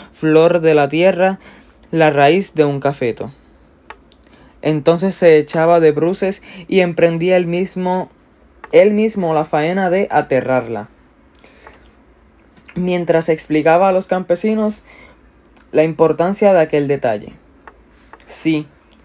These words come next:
las raíces debían profundizar para beber en lo hondo de los jugos de la tierra. En la superficie re-, reptan como serpientes, disminuido en el caudal nutricio.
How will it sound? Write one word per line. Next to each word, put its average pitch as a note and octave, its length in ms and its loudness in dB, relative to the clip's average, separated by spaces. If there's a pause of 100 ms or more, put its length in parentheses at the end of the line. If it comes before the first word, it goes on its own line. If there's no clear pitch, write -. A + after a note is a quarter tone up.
(120)
las D#3 200 2
raíces D#3 360 -2
debían E3 380 0
profundizar D#3 720 -4 (840)
para D#3+ 560 4
beber D#3 400 2
en F3+ 180 -2
lo D#3 140 2
hondo F#3 300 -2
de F3 100 2
los D#3 160 -2
jugos E3+ 260 -4
de D#3+ 140 0
la B2 120 0
tierra. C3 440 -4 (560)
En D3+ 100 0
la D3 100 2
superficie E3 720 -4 (280)
re-, D#3+ 420 2 (360)
reptan F3+ 460 -2
como E3 240 -2
serpientes, D3+ 760 -4 (800)
disminuido D#3+ 840 0
en D#3+ 420 -2
el D3+ 160 0
caudal D3 520 2 (280)
nutricio. C#3 720 -6